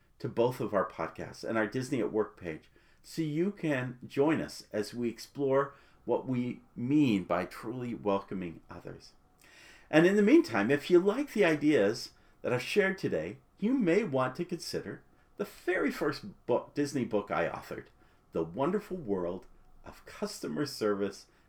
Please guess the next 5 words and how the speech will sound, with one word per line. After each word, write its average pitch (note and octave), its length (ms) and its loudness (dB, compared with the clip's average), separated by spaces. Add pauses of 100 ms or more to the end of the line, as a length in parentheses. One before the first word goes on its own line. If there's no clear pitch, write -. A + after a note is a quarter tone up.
(320)
at D#2 320 -6
Disney. D2 400 -8 (1080)
It F#3+ 340 8 (560)
is D3 480 8 (340)
dedicated - 680 0